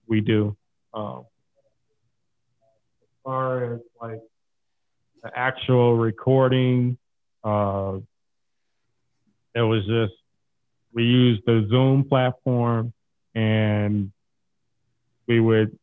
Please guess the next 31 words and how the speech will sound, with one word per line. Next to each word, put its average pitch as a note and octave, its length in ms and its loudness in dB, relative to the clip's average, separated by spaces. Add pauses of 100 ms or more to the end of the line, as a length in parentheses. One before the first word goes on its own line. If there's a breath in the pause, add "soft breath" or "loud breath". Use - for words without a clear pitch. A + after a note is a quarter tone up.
(120)
uh, G2+ 300 -2 (240)
stay A#2+ 440 0 (220)
on G#2+ 140 -14
a G#2 60 -14 (100)
certain A2+ 340 -8
time, A#2+ 520 -4 (340)
and A2 540 0 (300)
it A#2+ 40 -2
would A#2 200 0
be A2+ 140 0
great. B2 460 0 (240)
Uh, G#2 460 2 (1500)
uh, G#2+ 320 0
I A2 80 0
mean, A#2 220 2
it A#2+ 100 4
just A2+ 220 -2
went, A2+ 280 0
it A#2 160 0
just A2+ 160 -4 (120)
flowed G#2+ 280 2
right. G#2 300 -2 (100)
<laughs> - 1400 2
Everything, B2 640 2 (800)
all C3 220 4
the C#3 100 4
worries C3 520 4
that B2 200 -2
you B2 140 4
have A#2+ 640 0
before A#2 1080 0